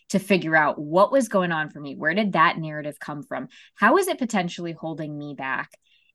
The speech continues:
And through that work, so you take that personal experience, you take where I, what I was really finding myself enjoying from a professional perspective,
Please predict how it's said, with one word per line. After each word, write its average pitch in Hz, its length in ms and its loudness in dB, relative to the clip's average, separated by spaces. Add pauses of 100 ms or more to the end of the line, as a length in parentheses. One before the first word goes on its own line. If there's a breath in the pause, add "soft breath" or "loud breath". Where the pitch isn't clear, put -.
(120)
And 190 180 2
through 214 340 -2
that 185 300 6
work, 170 440 -4
so 160 320 -4
you 160 160 -6
take 185 240 -6
that 175 180 2
personal 180 340 -6
experience, 165 640 -8
you 165 60 -12
take 180 260 -4
where 165 140 2
I, 160 140 6
what 165 420 2
I 208 60 8
was 170 140 2
really 185 480 -2
finding 175 320 0
myself 180 460 -2
enjoying 160 400 -8
from 160 140 -12
a 151 40 -8
professional 156 600 -8
perspective, 214 720 -6